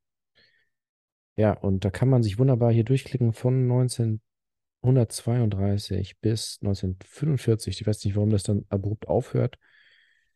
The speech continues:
Ähm, also es fängt tatsächlich schon vor der, vor der Machtergreifung an. neunzehnhundertzweiunddreißig.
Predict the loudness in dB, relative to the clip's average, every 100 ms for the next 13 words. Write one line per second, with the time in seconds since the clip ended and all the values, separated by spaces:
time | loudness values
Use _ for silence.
0 | _ _ _ _ _ _ 0 0 0 0
1 | 0 2 2 2 0 0 -2 -2 -2 0
2 | 2 2 2 2 0 -2 -6 _ _ _
3 | _ _ _ _ _ _ _ _ _ _
4 | _ -2 2 2 2 0 0 0 0 0
5 | -2 -2 -8 _ _ -4 -4 -12 -6 -4
6 | -2 -2 -2 -6 -8